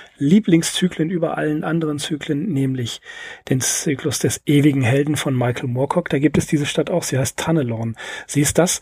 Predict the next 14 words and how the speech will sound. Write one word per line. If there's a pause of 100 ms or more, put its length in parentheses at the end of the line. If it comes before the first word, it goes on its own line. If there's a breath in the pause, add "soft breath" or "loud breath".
(200 loud breath)
was
man,
was
eigentlich
zum
Beispiel
Elric
sucht.
Und
als
sie
es
gefunden
haben,